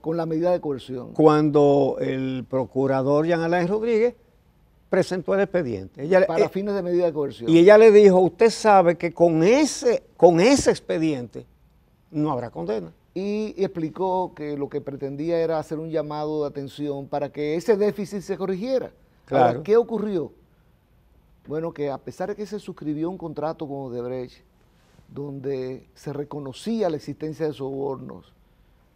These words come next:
Speaker 1: Odebrecht admitía que había sobornado por noventa y dos millones de dólares, inclusive se comprometió a pagar el duplo de esa suma al Estado dominicano,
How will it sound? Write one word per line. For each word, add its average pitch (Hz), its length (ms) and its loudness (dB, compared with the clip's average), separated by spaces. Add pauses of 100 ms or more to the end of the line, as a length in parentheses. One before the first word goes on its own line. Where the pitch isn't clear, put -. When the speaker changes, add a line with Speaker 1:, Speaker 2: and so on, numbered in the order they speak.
(200)
Speaker 1:
Odebrecht 151 520 -2 (140)
admitía 185 720 -4
que 156 100 -8
había 160 160 -2
sobornado 143 640 -8
por 135 160 -12
noventa 131 320 -12
y 131 40 -10
dos 147 160 -6
millones 139 340 -8
de 127 100 -8
dólares, 123 640 -12 (480)
inclusive 151 500 -6
se 175 100 -10
comprometió 160 540 -8
a 170 40 -6
pagar 160 560 -4 (280)
el 143 180 -8
duplo 190 400 -2
de 151 80 -2
esa 147 140 -12
suma 135 400 -12
al 120 100 -10
Estado 135 300 -6
dominicano, 120 680 -12